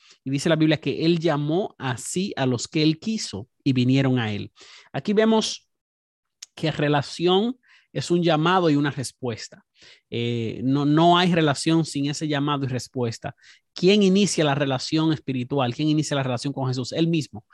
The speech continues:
Él es el que dice, "Ven". Él es el que llama. Él es el que siempre está llamando.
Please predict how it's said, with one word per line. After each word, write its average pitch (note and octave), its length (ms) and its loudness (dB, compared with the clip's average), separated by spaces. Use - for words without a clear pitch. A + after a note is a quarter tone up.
Él D#3 100 -4
es D#3+ 120 -2
el D#3+ 100 0
que D#3+ 80 -2
dice, D#3+ 240 0
"Ven". C3+ 340 -4
Él C#3+ 140 -4
es C#3 80 -2
el D#3+ 100 2
que D3 160 2
llama. C3 440 0
Él C#3+ 120 0
es D3 140 0
el D3 100 2
que C#3 260 -4
siempre F#3+ 500 2
está D#3+ 220 2
llamando. C#3+ 560 0